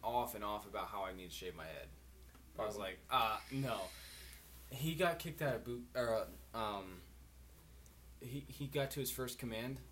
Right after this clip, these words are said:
Speaker 1: in the Army. He was there for a week. We saw his medical records. We saw his D D two fourteen. He got other than honorable discharge because he sat there and said that he was gonna kill himself. If he didn't leave the army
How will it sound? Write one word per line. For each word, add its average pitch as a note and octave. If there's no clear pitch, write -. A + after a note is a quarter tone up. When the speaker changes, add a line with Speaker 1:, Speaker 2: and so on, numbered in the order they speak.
Speaker 1:
in A2
the G#2
Army. C#3
He C3+
was C3+
there C#3+
for C#3
a A2+
week. G2+
We A#2
saw C3+
his B2+
medical A#2
records. G#2+
We G#2
saw G#2
his G2+
D G#2
D G2
two G2+
fourteen. F2
He F#2
got G2
other A#2+
than A2
honorable F#2+
discharge E2
because F2
he F2+
sat F#2
there F#2
and F2
said E2+
that D#2+
he F2+
was F2+
gonna E2+
kill G2+
himself. E2+
If A#2
he A#2+
didn't G2+
leave F#2+
the F2+
army E2+